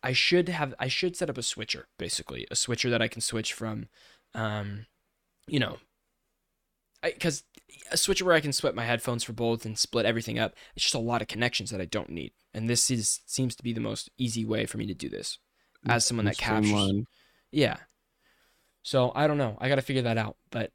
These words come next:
Speaker 1: um, I feel like I'm missing a lot of features by doing that on the audio front.
Speaker 2: Mm-hmm.
Speaker 1: Visually,
Speaker 2: Maybe you
Speaker 1: it's
Speaker 2: just have a
Speaker 1: fine.
Speaker 2: separate pair of headphones.
Speaker 1: It's not a bad idea. It's not a bad idea.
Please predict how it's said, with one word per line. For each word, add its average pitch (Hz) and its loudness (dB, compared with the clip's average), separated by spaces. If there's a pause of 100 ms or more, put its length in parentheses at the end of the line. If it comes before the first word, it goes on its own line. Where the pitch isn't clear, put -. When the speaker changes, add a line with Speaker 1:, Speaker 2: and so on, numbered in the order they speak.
Speaker 1:
um, 113 -6
I 120 -6
feel 135 2
like 131 0
I'm 113 0
missing 123 2
a 117 0
lot 117 2
of 110 -4
features 120 -4
by 101 -6
doing 57 -10
that 50 -12 (120)
on 92 -6
the - -12
audio 71 -10 (200)
front. - -6
Speaker 2:
Mm-hmm. 110 6 (1500)
Speaker 1:
Visually, 143 2
Speaker 2:
Maybe 131 8
you 135 8
Speaker 1:
it's 127 4
Speaker 2:
just 117 2
have 117 4
a 107 0
Speaker 1:
fine. 104 -2
Speaker 2:
separate 113 0
pair 107 0
of - -2
headphones. - -2 (1300)
Speaker 1:
It's - -16
not 147 2
a 135 0
bad 120 2
idea. - -2 (360)
It's - -12
not 117 -4
a 113 -8
bad - -8
idea. - -10